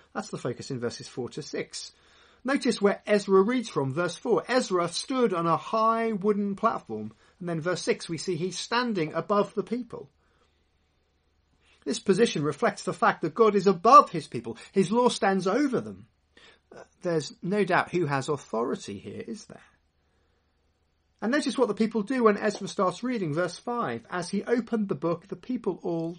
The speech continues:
stood up." Just like we might stand up in the presence of royalty as a mark of respect. So the people of Israel stand up when God speaks because his word has royal authority.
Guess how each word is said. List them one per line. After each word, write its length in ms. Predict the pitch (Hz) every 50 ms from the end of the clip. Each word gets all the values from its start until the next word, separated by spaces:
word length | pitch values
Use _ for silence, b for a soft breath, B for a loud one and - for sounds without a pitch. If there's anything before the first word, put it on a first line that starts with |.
| - -
stood 280 | - - - 208 202
up." 380 | 269 294 - - - _ - _ _ _ _ _ _ _ _ _ _ _ _ _ _ _ _ _ _ _ _ _ _ _ _ _ _ _ _ _ _ _ _ _ _ _ _ _
Just 240 | - 139 131 - -
like 120 | 147 -
we 120 | 147 180 175
might 200 | 156 139 127 131
stand 320 | - - 202 185 180 185
up 160 | 208 180 -
in 60 | - 175
the 80 | 151
presence 380 | 147 - 196 175 170 170 170 208
of 120 | 196 185
royalty 400 | 247 285 302 277 226 - - 147
as 200 | 131 139 135 143
a 80 | 160 -
mark 260 | - 143 135 123 -
of 120 | - 160 175
respect. 640 | 196 196 - - - - - 156 - - - - B B B B B B -
So 120 | - 226
the 80 | 214 214
people 320 | - 262 285 - 254 226
of 80 | 202 208
Israel 300 | 202 180 156 165 156 147
stand 420 | - - - - 226 247 233 226
up 140 | 233 - 202
when 180 | 202 214 214
God 220 | 196 202 262 302 -
speaks 340 | - - - 120 110 - -
because 360 | - 202 196 - 202 - -
his 220 | - 302 294 -
word 280 | 156 139 123 127 147 151
has 260 | 175 202 220 190 175
royal 540 | 160 156 196 202 202 196 190 196 - - 202
authority. 580 | - - - 294 302 285 - - - - -